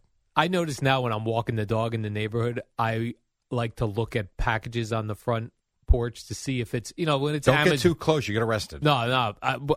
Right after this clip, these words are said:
Speaker 1: when it's Amazon, it's impossible to tell what
Speaker 2: Right.
Speaker 1: it is. But when it's, like, something that comes from a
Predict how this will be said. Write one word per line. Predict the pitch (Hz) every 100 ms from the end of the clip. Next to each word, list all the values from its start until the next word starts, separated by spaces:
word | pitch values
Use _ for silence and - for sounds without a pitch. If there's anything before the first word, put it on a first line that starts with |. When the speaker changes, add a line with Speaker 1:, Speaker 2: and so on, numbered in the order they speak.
| -
Speaker 1:
when | 151
it's | 151 139
Amazon, | 170 160 127 113
it's | 107
impossible | 110 113 104 - 104
to | 92
tell | 104
what | 98
Speaker 2:
Right. | 107 98
Speaker 1:
it |
is. | 101 101
But | 117
when | 117 117
it's, | 110
like, | 120 104
something | - 131 127
that | 117 -
comes | 117 110
from | 117 104
a | 101 101